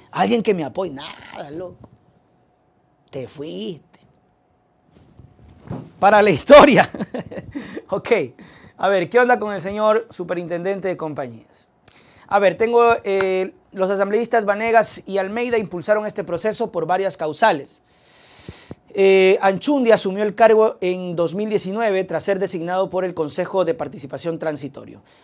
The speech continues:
Al momento, el secretario de la Asamblea, bueno, esto ya es el, el dato que dieron lectura. De acuerdo al informe, el funcionario incumplió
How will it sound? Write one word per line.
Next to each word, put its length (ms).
Al 140
momento, 380
el 80
secretario 400
de 80
la 60
Asamblea, 460
bueno, 220
esto 200
ya 240
es 180
el, 300
el 140
dato 180
que 80
dieron 200
lectura. 540
De 100
acuerdo 280
al 80
informe, 420
el 60
funcionario 460
incumplió 760